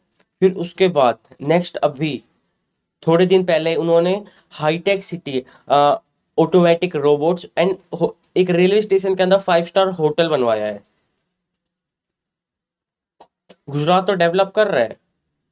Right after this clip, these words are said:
बिहार में ये सब क्यों नहीं कर रहे? फिर बोलते हैं,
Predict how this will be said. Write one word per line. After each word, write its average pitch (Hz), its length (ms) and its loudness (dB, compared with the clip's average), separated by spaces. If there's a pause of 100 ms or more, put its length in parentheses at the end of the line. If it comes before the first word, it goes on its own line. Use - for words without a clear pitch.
(1800)
बिहार 208 580 2
में 214 100 2
ये 214 80 2
सब 196 180 -6
क्यों 175 140 -4
नहीं 165 140 2
कर 160 160 -2
रहे? 170 440 0 (1200)
फिर 208 140 4
बोलते 190 380 2
हैं, 202 260 2